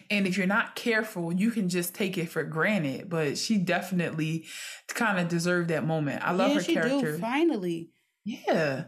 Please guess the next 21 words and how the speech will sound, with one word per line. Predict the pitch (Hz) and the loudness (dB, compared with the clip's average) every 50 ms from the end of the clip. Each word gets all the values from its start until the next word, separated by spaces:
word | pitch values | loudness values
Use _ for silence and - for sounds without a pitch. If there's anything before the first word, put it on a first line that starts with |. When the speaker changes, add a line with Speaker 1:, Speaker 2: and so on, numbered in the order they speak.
| - - | -10 -8
Speaker 2:
Finally. | - - - 294 330 330 302 294 240 233 214 185 156 160 - - | -2 0 2 2 4 4 4 2 2 0 0 0 0 -2 -2 0
I | - 277 | -2 -2
feel | 285 - 359 | -2 -2 -2
like | 262 247 | -2 0
she | 247 - 294 | -2 -2 -2
been | 254 233 220 202 | -2 -2 0 -2
wor-, | 208 - | -2 -2
she | 202 - 349 427 - | -2 0 0 0 2
been | - 247 220 | 2 0 0
working | 220 233 240 247 214 196 | 0 -2 -2 0 0 0
all | - - - 202 233 262 | 0 0 0 0 0 2
our | 269 269 262 | 2 2 2
lives. | 254 262 277 262 202 170 160 156 156 156 - - - _ _ _ _ _ | 2 2 2 2 2 0 0 -2 -4 -6 -10 -16 -20 _ _ _ _ _
Speaker 1:
Uh, | - 226 220 214 208 185 | 2 4 4 4 2 2
before | 185 185 - - 302 277 196 | 0 -2 0 0 2 2 2
that, | 165 147 135 113 - | 2 2 0 0 0
because | - 185 - 208 196 | -2 -2 0 0 2
I'm | 214 226 233 | 4 4 4
reading | 269 233 233 - 269 302 | 4 4 4 4 4 4
Speaker 2:
Before? | |
Speaker 1:
now, | 339 - 220 208 214 269 269 | 6 6 4 4 2 2 0